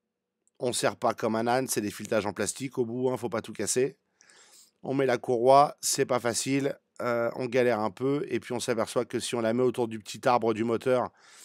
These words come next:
ce sera beaucoup plus facile de la passer sur la grande poulie qui est derrière le tambour. Et comme ça, la courroie est à nouveau en place. On remet le carénage derrière. Vous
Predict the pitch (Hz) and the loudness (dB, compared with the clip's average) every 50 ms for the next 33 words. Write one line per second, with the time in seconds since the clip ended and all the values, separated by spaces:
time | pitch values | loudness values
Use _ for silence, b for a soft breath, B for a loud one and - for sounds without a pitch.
0 | B B B _ - - 123 - - 123 113 104 123 185 202 196 - 170 143 139 | B B B _ -16 -12 -10 -4 -2 -2 -2 4 8 8 8 8 8 2 -6 -8
1 | 151 - 156 139 - - 156 131 131 123 123 117 - 120 113 - 135 113 - 120 | -4 -2 -2 0 0 -2 0 2 2 4 4 2 2 0 0 0 -2 0 0 0
2 | 107 104 101 98 117 127 127 117 - - 120 123 127 127 120 - 120 104 98 95 | 0 0 0 0 0 0 0 -2 -4 -8 -4 -2 -2 -2 -2 -2 -2 -2 -2 -2
3 | 95 95 90 - 90 92 98 110 131 151 156 - - b b b b b b b | -4 -6 -6 -6 -6 -4 0 0 2 0 0 -2 -8 b b b b b b b
4 | b b b b b - 117 104 - 98 90 90 127 127 123 110 - - 110 107 | b b b b b -12 -10 -6 -6 -6 -2 0 0 2 2 0 -2 -2 0 0
5 | 123 123 113 117 120 120 107 107 107 98 - - - - - - - - - - | 0 2 2 0 0 0 0 0 0 -2 -2 -2 -6 -6 -4 -6 -6 -6 -8 -8
6 | - - _ _ _ _ _ - - 139 135 135 139 135 123 113 - 123 110 117 | -12 -16 _ _ _ _ _ 0 2 4 4 4 2 0 -2 0 2 4 4 4
7 | 113 110 110 104 92 95 98 87 90 92 95 110 120 127 139 | 4 4 2 2 2 0 0 2 2 2 2 4 2 2 0